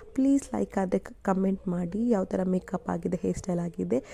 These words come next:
ಅಂತ ಹೇಳಿ ಫ್ರೆಂಡ್ಸ್. ಆಮೇಲೆ ನಾವು ಮ್ಯಾರೇಜ್ ಫಂಕ್ಷನ್ಗೆ ಹೋದ ನಂತರ, ಆ, ಪಾಹಿಯನ್ನು ನಾನು ಕರಿತಾ ಇದ್ದೆ, "ಬಾ ಫೋಟೋ ತೆಗೆಯುವ" ಅಂತ. ಅವಳು, "ನಾನು ಬರೋದಿಲ್ಲ, ನನಗೆ ಫೋಟೋಸ್ ಎಲ್ಲ ಬೇಡ" ಅಂತ ಹೇಳಿ ಓಡ್ತಾ ಇದ್ಲು ಆಟ ಆಡಲಿಕ್ಕೆ ಅಂತ.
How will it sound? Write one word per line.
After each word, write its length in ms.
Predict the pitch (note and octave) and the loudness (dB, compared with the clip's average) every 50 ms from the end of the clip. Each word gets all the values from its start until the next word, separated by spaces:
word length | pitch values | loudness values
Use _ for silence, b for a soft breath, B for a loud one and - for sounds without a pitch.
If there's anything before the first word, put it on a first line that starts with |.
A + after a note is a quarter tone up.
| B B B B B - | B B B B B -4
ಅಂತ 160 | G3 G3 G3+ | -2 0 0
ಹೇಳಿ 340 | F#3+ - - F#3 F3+ F3+ F3+ | -2 0 0 0 2 2 0
ಫ್ರೆಂಡ್ಸ್. 380 | - - F#3+ G3 G#3+ - - G#3 | 0 2 2 2 2 2 0 0
ಆಮೇಲೆ 360 | G3 F#3+ G3 F#3+ F#3+ F#3+ F#3+ | 0 2 2 2 2 0 0
ನಾವು 200 | F#3+ F#3+ F#3 F#3 | 0 0 0 2
ಮ್ಯಾರೇಜ್ 300 | F#3 F3+ F3+ F3+ G3+ F#3+ | 2 2 2 2 0 -2
ಫಂಕ್ಷನ್ಗೆ 420 | - G3+ F3+ F#3 - F#3 F3 - | 0 -2 -2 0 0 -2 -2 0
ಹೋದ 240 | - F3+ F3+ F3 F3 | 2 0 2 2 2
ನಂತರ, 280 | F3+ F3 F3 - - B3 B B B B B B B B B - | 0 0 0 -2 -6 -10 B B B B B B B B B 0
ಆ, 180 | B3+ B3+ B3+ | 2 2 2
ಪಾಹಿಯನ್ನು 720 | B3+ - - - A#3+ A#3 A#3+ A#3 - - A3 A3 G#3 G#3 G3+ | 0 -2 -4 0 2 2 2 2 2 2 2 2 4 4 2
ನಾನು 160 | G#3 G3+ G3+ | 2 0 0
ಕರಿತಾ 320 | - G3+ F#3 F#3 F#3 F#3+ F3+ | 0 0 0 0 0 0 0
ಇದ್ದೆ, 180 | F3+ F3 F#3 | 0 0 -2
"ಬಾ 160 | E3+ - F#3 | -2 -2 -4
ಫೋಟೋ 320 | F#3 - - F#3 F3+ - F3+ | -6 -2 -2 -4 -2 -2 -2
ತೆಗೆಯುವ" 380 | - F3+ E3+ E3+ F3 E3+ E3+ | -2 -2 -2 0 0 2 2
ಅಂತ. 300 | E3+ E3 D#3+ E3 E3+ - | 2 0 -2 -4 -2 0
ಅವಳು, 200 | E3+ F3+ F#3+ G3 | 0 2 2 2
"ನಾನು 220 | G3 F3+ F3 E3+ E3+ | 2 0 0 2 2
ಬರೋದಿಲ್ಲ, 420 | E3+ E3+ E3+ F3 E3+ E3 E3+ F3+ G#3+ | 2 2 2 2 0 -2 0 0 0
ನನಗೆ 360 | G#3+ F#3+ F3+ F3+ F3 G3 A#3 B B B B B B B - G3 | 0 0 0 0 0 -2 -2 B B B B B B B -8 -6
ಫೋಟೋಸ್ 420 | - - F#3+ F#3+ - F#3+ F#3 - | -2 0 0 2 2 0 2 2
ಎಲ್ಲ 160 | F#3 F3 F3+ F3+ | 2 2 2 0
ಬೇಡ" 360 | E3+ - F3+ F3 F3 - F3 | 0 2 0 0 0 0 -2
ಅಂತ 280 | F3 F3 F#3 F3+ - | -2 -2 -2 -2 -6
ಹೇಳಿ 400 | F3 - - - F#3 F#3 F#3 G#3 | -6 -6 0 0 2 2 4 2
ಓಡ್ತಾ 480 | A3 G#3 G3+ F3+ F3 F3 - - - F3 | 2 2 2 2 2 0 -2 -4 -2 0
ಇದ್ಲು 240 | F3 E3+ E3 F3 E3+ | 0 0 0 -2 -2
ಆಟ 220 | E3 F3 - - | -2 -2 -2 -2
ಆಡಲಿಕ್ಕೆ 420 | E3+ F3 E3+ F3 E3+ - - F3 F3 | -4 -4 -4 -6 -6 -6 -6 -6 -6
ಅಂತ. 120 | F3 G#3+ | -4 -4